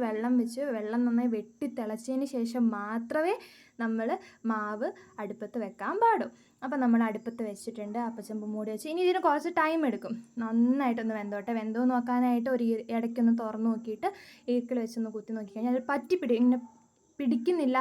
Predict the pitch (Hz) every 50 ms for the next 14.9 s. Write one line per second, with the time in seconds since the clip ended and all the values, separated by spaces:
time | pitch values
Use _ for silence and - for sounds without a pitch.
0 | 262 254 247 226 226 214 220 247 254 240 226 220 214 220 226 214 196 190 190 190
1 | - 208 202 - - - - - - - 226 226 - 240 233 233 226 220 226 220
2 | 214 254 262 - - - - - - - 240 240 233 226 220 214 247 311 349 -
3 | 247 226 233 - 240 226 240 233 233 226 233 254 254 247 240 233 226 226 208 214
4 | - 240 233 233 220 208 208 208 294 359 - - - - - _ _ - - 349
5 | 302 233 247 208 214 214 226 247 233 226 208 202 208 285 277 226 214 214 - -
6 | 160 - - - _ _ - 226 214 214 214 208 202 202 285 330 - - _ -
7 | 226 214 208 - _ - 233 220 196 190 - - - - _ - 233 226 220 226
8 | 226 226 226 220 214 208 202 190 185 220 220 196 202 233 240 226 214 - 196 190
9 | 202 220 233 233 233 240 233 233 233 247 247 247 247 277 277 294 294 294 262 240
10 | 240 233 233 233 240 233 233 220 220 220 220 226 220 202 202 196 196 190 190 190
11 | - - 196 208 220 220 - - - - 220 220 220 202 262 254 262 262 285 294
12 | 294 269 240 226 214 214 214 196 202 240 247 233 214 214 214 220 226 247 262 247
13 | - - _ - - 269 277 269 233 330 339 - - - - - - 262 233 277
14 | 269 285 294 339 359 339 349 _ - - 269 269 285 277 - - -